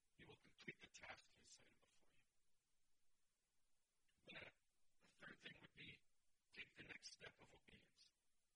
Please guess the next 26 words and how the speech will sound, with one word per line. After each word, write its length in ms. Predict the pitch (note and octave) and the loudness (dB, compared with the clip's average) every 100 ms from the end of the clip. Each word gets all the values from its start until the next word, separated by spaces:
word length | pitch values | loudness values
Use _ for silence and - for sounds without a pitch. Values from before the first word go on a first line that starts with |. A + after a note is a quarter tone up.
| - - - - - - - - - - - - - - - | -16 -16 -18 -20 -20 -18 -18 -10 -10 -10 -16 -14 -14 -12 0
Take 120 | - - | 0 2
the 120 | - | -2
next 320 | - - - - | -2 0 -2 2
step 280 | - - - | 2 4 -2
of 160 | - - - | -4 -8 -6
obedience. 520 | - - - - - - - - - - - - | -4 -4 -2 -4 -4 -8 -16 -14 -14 -14 -12 0
What 80 | - | 4
is 80 | - | 4
the 120 | - | 4
next 240 | - - - | 0 0 -6
step 200 | - - | 0 -2
that 240 | - - - | -2 -14 -8
God 120 | - - | -4 -4
is 80 | - - | -6 -10
calling 200 | - - | -10 -8
you 80 | |
to 80 | - - | -8 -6
take? 200 | - - - - - - - - - - - - - - | -8 -8 -12 -12 -16 -14 -12 -12 -14 -12 -14 -14 -8 6
Maybe 200 | - - | 8 8
it's 120 | - - | 6 4
to 80 | |
get 160 | - - | 4 4
out 120 | - | 4
of 80 | - - | -2 -4
debt. 240 | - - - - - - - - - - - - - - | -10 -10 -14 -14 -16 -14 -14 -14 -16 -14 -16 -18 -16 4
Maybe 300 | - - - | 6 6 2